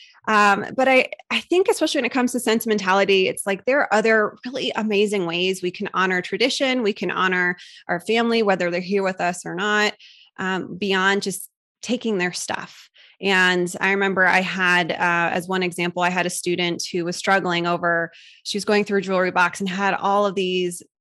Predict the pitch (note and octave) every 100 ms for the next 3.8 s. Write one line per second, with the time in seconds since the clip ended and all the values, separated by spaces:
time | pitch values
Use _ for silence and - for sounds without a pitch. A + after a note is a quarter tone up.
0 | _ - G3 G3 G3+ - F3+ F3+ E3+ F#3
1 | F#3+ - F3+ - F3+ D#3+ - - - -
2 | A3 G#3 - G#3 - G#3 F#3 F#3 F3+ F3
3 | F3 E3+ E3+ B3 C4+ A#3 F3+ F3